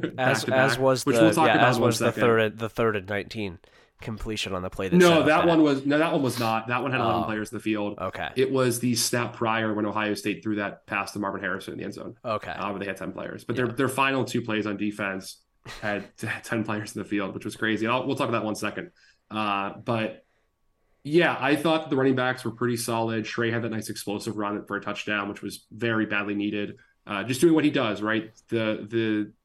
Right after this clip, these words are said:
Speaker 2: offensive line cleared a huge hole for him to the edge, and he outran everybody,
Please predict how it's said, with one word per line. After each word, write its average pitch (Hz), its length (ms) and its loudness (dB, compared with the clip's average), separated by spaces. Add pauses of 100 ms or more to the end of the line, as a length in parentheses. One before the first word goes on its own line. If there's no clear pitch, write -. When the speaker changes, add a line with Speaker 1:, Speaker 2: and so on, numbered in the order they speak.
Speaker 2:
offensive 117 340 -2
line 107 260 0
cleared 107 220 0
a 104 40 -2
huge 110 220 -4
hole 110 160 -4
for 113 220 -4
him 104 80 -2
to 117 80 -6
the 104 140 -4
edge, 120 400 -4 (260)
and 110 100 -4
he 113 300 0
outran 117 300 -2
everybody, - 420 -8